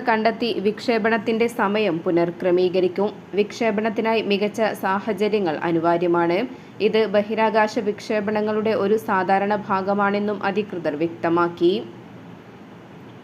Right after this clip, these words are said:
കുവൈറ്റ് ഹവലിയിൽ അപ്പാർട്ട്മെന്റ് കെട്ടിടത്തിൽ തീപിടുത്തം. തിങ്കളാഴ്ച ഉച്ച കഴിഞ്ഞായിരുന്നു സംഭവം. ഉടൻ സ്ഥലത്തെത്തിയ അഗ്നിശമന സേന അംഗങ്ങൾ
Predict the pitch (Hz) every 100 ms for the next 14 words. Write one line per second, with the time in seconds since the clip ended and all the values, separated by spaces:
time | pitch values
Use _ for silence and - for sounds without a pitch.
0 | - - - - - - - - - -
1 | - - - - 294 302 330 - 262 247
2 | 247 247 262 254 214 208 220 214 233 220
3 | 233 196 214 220 190 160 - 175 175 170
4 | 202 160 - 220 196 208 208 208 247 208
5 | 202 214 208 214 208 214 214 202 170 160
6 | 180 170 180 175 185 - 202 202 214 214
7 | - 208 202 214 208 214 - - 208 208
8 | 220 208 214 208 190 190 196 185 190 196
9 | 202